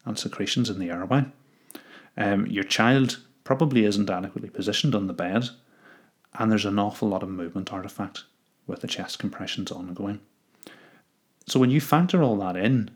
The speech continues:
um, although under routine circumstances the child probably has a grade one airway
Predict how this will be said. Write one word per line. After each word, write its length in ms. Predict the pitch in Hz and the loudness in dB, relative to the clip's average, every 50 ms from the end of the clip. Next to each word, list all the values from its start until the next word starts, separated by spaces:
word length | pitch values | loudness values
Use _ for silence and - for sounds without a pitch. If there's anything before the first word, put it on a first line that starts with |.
| _ - 156 | _ -10 -4
um, 260 | 127 113 110 107 107 | 0 2 4 4 4
although 320 | 107 110 110 101 131 143 143 | 2 2 2 4 6 6 6
under 180 | 127 107 101 | 6 4 4
routine 300 | 92 92 - - 151 151 | 2 -2 0 2 2 2
circumstances 720 | 135 - 107 98 - 117 110 110 - 107 98 92 - - 90 | 2 2 -2 0 0 0 0 0 -2 -4 -6 -6 -8 -8 -8
the 80 | - | -10
child 320 | 92 - - - 104 98 - | -8 -8 -6 -4 -4 -6 -6
probably 360 | - - 98 98 - 104 98 | -6 -8 -6 -4 -2 -4 -2
has 120 | 98 95 | -2 -2
a 60 | 98 95 | -4 0
grade 240 | - 110 117 110 | 2 2 2 2
one 180 | 107 95 90 90 | 0 0 -2 0
airway 460 | 90 92 107 113 131 135 135 131 123 | 2 2 4 6 6 6 6 4 0